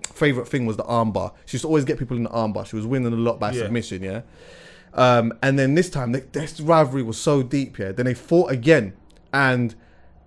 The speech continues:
Speaker 1: Michelle, Michelle Tate was actually doing really well. At this point, by the way, Ronda is, like, the
Speaker 2: The,
Speaker 1: superstar
Speaker 2: the,
Speaker 1: of the
Speaker 2: the
Speaker 1: sport.
Speaker 2: big dog,
Speaker 1: Yeah, she's
Speaker 2: yeah.
Speaker 1: the big dog, yeah?
Speaker 2: Yeah.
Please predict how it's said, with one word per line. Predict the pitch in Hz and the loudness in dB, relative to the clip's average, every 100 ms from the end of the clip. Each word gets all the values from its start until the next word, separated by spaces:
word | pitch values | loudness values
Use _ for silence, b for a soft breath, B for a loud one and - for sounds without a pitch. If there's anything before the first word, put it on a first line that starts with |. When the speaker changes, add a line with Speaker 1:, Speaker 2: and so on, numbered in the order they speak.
| - | -6
Speaker 1:
Michelle, | 139 147 196 220 202 185 180 | 2 4 6 4 4 2 2
Michelle | 151 208 - 180 | 0 0 2 0
Tate | - 180 147 | 2 0 0
was | 131 127 | -2 -2
actually | 139 127 143 | -2 -4 -6
doing | 127 139 117 | -4 -4 -4
really | 127 139 120 | -2 -2 -2
well. | 117 117 87 - - - | 2 2 2 -6 -20 -4
At | 131 135 - | -4 -4 2
this | 220 | 2
point, | 220 208 147 | 6 4 6
by | 135 | 4
the | 120 | 2
way, | 113 110 | 2 0
Ronda | 113 165 147 139 | 4 4 4 0
is, | 135 113 | -4 -4
like, | 120 - | -6 -6
the | |
Speaker 2:
The, | 110 147 | -6 0
Speaker 1:
superstar | 156 135 120 - | 2 2 2 0
Speaker 2:
the, | 127 | 0
Speaker 1:
of | 123 | 0
the | 143 | 0
Speaker 2:
the | 123 | 2
Speaker 1:
sport. | 120 | 0
Speaker 2:
big | 98 - - | -2 -6 -16
dog, | - 95 | -10 -4
Speaker 1:
Yeah, | 107 | -2
she's | - 160 | 2 2
Speaker 2:
yeah. | 151 | 0
Speaker 1:
the | |
big | 98 160 127 - | 2 4 4 2
dog, | 123 95 - | -2 -2 -4
yeah? | 95 104 | -6 -6
Speaker 2:
Yeah. | 110 | -6